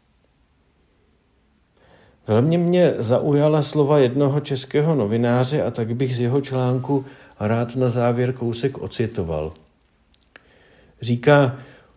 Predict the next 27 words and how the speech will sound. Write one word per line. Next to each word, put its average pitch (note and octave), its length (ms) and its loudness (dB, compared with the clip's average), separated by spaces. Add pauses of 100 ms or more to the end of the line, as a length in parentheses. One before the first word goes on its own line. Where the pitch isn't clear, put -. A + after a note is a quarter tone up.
(120)
"Koronaviru-, D3 880 6
koronavirus C3 840 6
by B2+ 160 0
nás C3+ 280 2
mohl C#3+ 280 2
naučit D3+ 460 2
vyjít C#3 340 0
ven B2 360 0
ze B2 140 -2
sebe, A2 420 -4 (600)
myslet C3+ 360 -2
za B2 160 2
roh, - 460 -4 (440)
třeba C#3 280 2
i D#3 100 2
na B2 140 2
lidi, B2+ 280 2
kteří C3+ 380 -2
jsou C#3 240 0
v A2+ 60 -4
nesrovnatelně C#3 960 2
horší C3 400 -2
situaci B2+ 560 -2
než A2+ 240 -4
my A#2+ 180 -2
v A#2+ 80 -8
Česku. - 540 -8